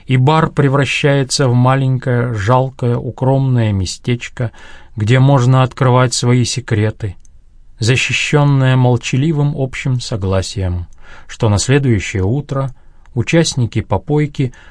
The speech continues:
будут делать вид, что забыли, хотя на самом деле они ничего не забыли,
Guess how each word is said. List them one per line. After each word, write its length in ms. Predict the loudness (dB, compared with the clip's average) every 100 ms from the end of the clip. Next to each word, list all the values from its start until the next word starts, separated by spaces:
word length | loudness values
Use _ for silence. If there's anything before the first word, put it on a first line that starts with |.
| -18 -2
будут 400 | 2 4 2 0 -2
делать 420 | 2 4 2 2
вид, 240 | 0 0
что 260 | -2 -2 0
забыли, 640 | 2 2 2 2 2 -2 -6 -16 -20 -14
хотя 260 | -6 -2
на 100 | 0
самом 360 | 0 0 2 2
деле 240 | 2 2
они 240 | 2 2 2
ничего 480 | 0 0 -2 -2 0
не 140 | -2
забыли, 540 | -2 -4 -4 -4 -4